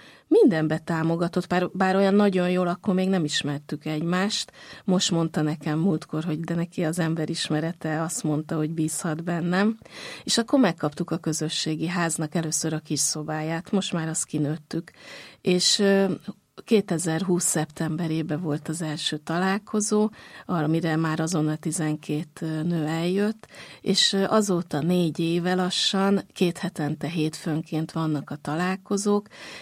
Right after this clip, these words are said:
és ez a Sashalmi keresztény női kör. Ö, összekapcsol minket az, hogy hívők, többnyire katolikus nők vagyunk, ö, úgy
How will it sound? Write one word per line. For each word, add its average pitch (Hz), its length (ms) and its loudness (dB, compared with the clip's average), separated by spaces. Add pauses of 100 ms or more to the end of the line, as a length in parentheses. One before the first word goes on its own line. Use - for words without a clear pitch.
(200)
és 170 340 4
ez 180 200 0
a 135 40 0
Sashalmi 165 720 2
keresztény 156 680 -2
női 160 360 0
kör. 196 420 0 (1300)
Ö, 196 140 0
összekapcsol 190 760 2
minket 185 460 2
az, 190 260 2
hogy 165 240 -2
hívők, 185 480 2 (400)
többnyire 180 400 4
katolikus 160 760 -2
nők 165 300 -2
vagyunk, 190 580 0 (200)
ö, 170 340 0
úgy - 600 -2